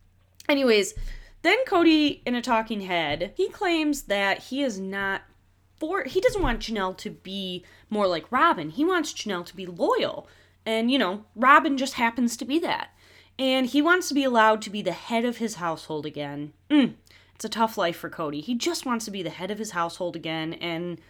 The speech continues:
you know, be the head dictator. You know, and if only Ro-, Janelle just realized, you know, Robin is a hundred percent loyal to him and lets him do that, you know, she wins. If only Janelle's dumb ass could just realize <laughs> that.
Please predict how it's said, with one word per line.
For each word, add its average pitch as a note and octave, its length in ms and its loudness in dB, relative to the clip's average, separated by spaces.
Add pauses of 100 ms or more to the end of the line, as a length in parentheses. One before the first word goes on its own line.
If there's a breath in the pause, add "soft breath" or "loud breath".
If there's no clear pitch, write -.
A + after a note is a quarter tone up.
(160 soft breath)
you C#4+ 120 2
know, A#3 340 0
be A#3+ 120 -2
the D#4 100 0
head A#3+ 240 0
dictator. - 680 -4 (540 soft breath)
You C#4+ 120 2
know, A#3+ 220 6
and C4 100 4
if C4 120 2
only A4 280 4
Ro-, C4+ 280 4
Janelle B3 340 0
just A#3 200 -6
realized, F3 720 2
you A#3+ 100 -2
know, A#3 80 -2
Robin F4 420 4
is A3+ 80 0
a D#3+ 60 -4
hundred G#3 320 -4
percent G#3+ 360 -2
loyal G#3 300 0
to - 120 -12
him G#3 480 -2 (280 soft breath)
and A#3+ 120 -2
lets C4 220 -2
him C4+ 100 0
do C#4 200 0
that, D4 440 4 (460)
you G4+ 100 -2
know, C#4 260 0 (400)
she - 200 -4 (240)
wins. - 260 -4
If - 140 -12
only B4+ 260 -2
Janelle's C4 400 0 (220)
dumb B3 280 6
ass G#3 340 4
could D3+ 160 -10
just E3+ 240 -4
realize C#3 480 -6
<laughs> - 60 -8 (160)
that. C5+ 140 2